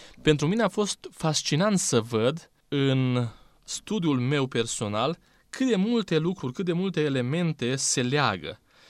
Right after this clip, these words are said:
și cum Dumnezeu conduce toate lucrurile. Pleacă un sâmbure de lucrare dintr-un anumit loc, apoi ajunge în alt loc,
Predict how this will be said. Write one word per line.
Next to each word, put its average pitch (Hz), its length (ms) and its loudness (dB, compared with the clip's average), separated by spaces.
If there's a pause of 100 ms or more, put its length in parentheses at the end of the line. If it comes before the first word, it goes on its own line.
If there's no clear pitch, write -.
(140)
și - 220 -4
cum 151 340 0
Dumnezeu 147 600 2
conduce 165 560 -2
toate 170 300 -2
lucrurile. 110 760 -2 (680)
Pleacă 139 800 0 (720)
un 156 200 0
sâmbure 113 1040 0 (360)
de 131 140 -4
lucrare 139 520 0
dintr-un 165 520 -2
anumit 131 400 -2
loc, 143 440 -4 (340)
apoi 151 520 0 (300)
ajunge 147 460 0
în 139 80 2
alt 143 340 2
loc, 131 500 -2